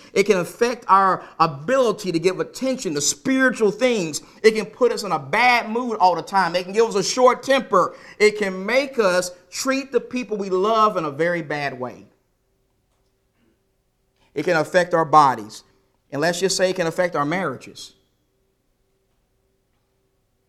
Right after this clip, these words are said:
It can lead to constant arguments and disagreements in our marriages.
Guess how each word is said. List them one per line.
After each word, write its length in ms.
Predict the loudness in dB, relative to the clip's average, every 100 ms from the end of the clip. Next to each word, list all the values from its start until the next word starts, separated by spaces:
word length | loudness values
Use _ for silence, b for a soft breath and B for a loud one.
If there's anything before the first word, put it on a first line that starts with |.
| _ -8
It 80 | -4
can 220 | -2 0
lead 200 | 0 -2 -4
to 60 |
constant 640 | -8 -4 -4 -4 -6 -8 -4
arguments 840 | -2 -2 -2 -8 -10 -12 -18 -20 _ _ _ _ _ _
and 80 | 0
disagreements 640 | 0 0 2 2 4 2 2
in 80 |
our 80 | 2
marriages. 720 | 2 0 -2 -6 -14 -20 -20